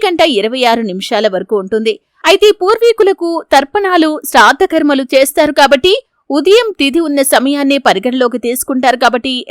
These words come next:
రేపే ఆషాఢ అతిపెద్ద అమావాస్య, అలాగే ఆదివారంతో కలిసి వచ్చింది. పూర్వీకుల సంతోషం కోసం తర్పణం, పిండ ప్రధానాలు, శ్రాద్ధ కర్మ తదితర పూజలు చేసుకుంటూ ఉంటారు. అలాగే ఖచ్చితంగా ఈ రోజు, అంటే అమావాస్య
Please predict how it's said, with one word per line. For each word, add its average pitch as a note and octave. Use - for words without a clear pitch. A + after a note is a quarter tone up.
రేపే D4+
ఆషాఢ C4+
అతిపెద్ద G#3
అమావాస్య, A3+
అలాగే F4+
ఆదివారంతో C#4+
కలిసి B3+
వచ్చింది. C#4
పూర్వీకుల G#4+
సంతోషం E4
కోసం C#4+
తర్పణం, C#4
పిండ D#4
ప్రధానాలు, C4
శ్రాద్ధ E4
కర్మ D#4
తదితర E4+
పూజలు A#3
చేసుకుంటూ G#3
ఉంటారు. A3+
అలాగే F4+
ఖచ్చితంగా D#4
ఈ -
రోజు, B3+
అంటే C#4+
అమావాస్య D4+